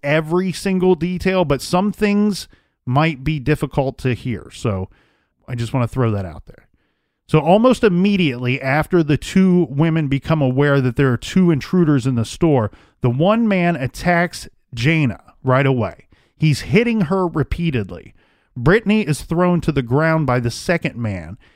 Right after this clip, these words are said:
and he tells her that he will slit her throat if she's not going to be quiet. So the same guy that attacked Jana, he took Jana to the back of the store, dragging her by her hair. He was repeated,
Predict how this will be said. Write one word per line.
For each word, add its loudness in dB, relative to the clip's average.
and 0
he 4
tells 2
her 0
that -2
he -6
will 0
slit -4
her 0
throat 0
if 2
she's -2
not 2
going 2
to 0
be -4
quiet. -2
So 2
the 0
same 0
guy 2
that 0
attacked -2
Jana, 0
he -2
took -4
Jana 0
to -6
the -2
back -2
of -2
the 0
store, 0
dragging 0
her 0
by 0
her -2
hair. -4
He 4
was 2
repeated, -2